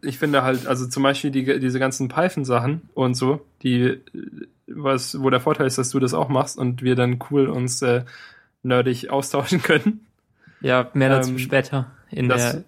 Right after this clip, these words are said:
Speaker 2: Anschlussfolge.
Speaker 1: das finde ich total super. Und auch, ähm, und auch GitHub finde ich unendlich cool. Und halt das, ähm, auch wenn man da nicht so gut, so richtig stöbern kann oder so,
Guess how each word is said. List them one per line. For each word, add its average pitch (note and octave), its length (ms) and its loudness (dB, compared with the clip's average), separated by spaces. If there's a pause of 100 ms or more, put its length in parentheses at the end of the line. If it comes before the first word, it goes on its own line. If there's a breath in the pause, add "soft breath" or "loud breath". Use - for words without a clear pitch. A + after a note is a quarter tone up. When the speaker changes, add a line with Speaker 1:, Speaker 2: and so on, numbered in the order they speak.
Speaker 2:
Anschlussfolge. C3+ 720 -6 (140)
Speaker 1:
das C#3+ 280 -4
finde F3+ 220 0
ich D3+ 80 -2
total D#3+ 260 -2
super. E3+ 360 0
Und C3+ 140 0
auch, C3+ 300 4
ähm, B2+ 500 0
und C3+ 140 0
auch B2+ 140 0
GitHub C#3 380 2
finde B2+ 260 0
ich - 240 -8 (720)
unendlich D3 640 -2
cool. B2+ 240 2 (920)
Und B2+ 300 -2
halt C3 200 0
das, B2+ 240 -2
ähm, B2 460 -2 (260)
auch - 200 -2
wenn C3+ 200 4
man C3 360 2
da C3 160 4
nicht C3+ 180 0
so C#3 140 -4
gut, C3+ 260 0 (200)
so C3+ 100 -4
richtig C3+ 400 -2
stöbern D3 500 0
kann B2+ 220 -4
oder B2 180 0
so, C#3 260 -4